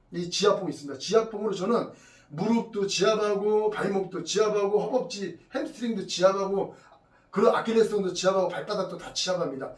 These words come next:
이 수건을 네 겹을 대가지고 이렇게 해서 제 유튜브에 찾아보면은, 어, 지압봉 자가, 어, 지압법이 동영상이 있어요.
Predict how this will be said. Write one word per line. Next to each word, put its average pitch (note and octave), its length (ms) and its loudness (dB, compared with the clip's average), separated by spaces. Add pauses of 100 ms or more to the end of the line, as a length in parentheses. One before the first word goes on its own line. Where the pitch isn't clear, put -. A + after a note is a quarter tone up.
(140)
이 F3+ 100 -6
수건을 A3+ 420 0
네 E3 200 0
겹을 G3 240 2
대가지고 D3+ 760 -2 (240)
이렇게 F3 260 -2
해서 A3 440 2 (240)
제 G3 240 2
유튜브에 B3+ 360 2
찾아보면은, B3 760 2 (220)
어, E3+ 180 0
지압봉 A3+ 500 2
자가, - 640 2 (100)
어, E3 300 4
지압법이 F#3 840 -2
동영상이 F3 520 -2
있어요. D3+ 500 -4